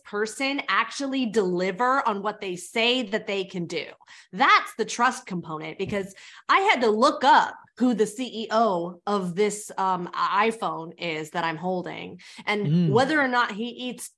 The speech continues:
Speaker 1: tacos on Tuesday did not influence
Speaker 2: Mm.
Speaker 1: my buying decision.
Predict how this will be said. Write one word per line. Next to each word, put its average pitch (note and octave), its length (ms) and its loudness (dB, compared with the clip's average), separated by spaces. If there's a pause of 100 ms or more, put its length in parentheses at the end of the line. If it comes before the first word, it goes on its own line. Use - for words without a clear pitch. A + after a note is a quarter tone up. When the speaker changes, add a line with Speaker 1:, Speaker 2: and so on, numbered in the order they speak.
(140)
Speaker 1:
tacos A#3 520 2
on G3 180 -4
Tuesday F#3+ 640 -4 (160)
did A#3 140 2
not A#3 320 2
influence G#3 640 -2
Speaker 2:
Mm. G#3+ 40 -12
Speaker 1:
my G3+ 120 -2
buying F#3+ 320 0
decision. G3 460 -6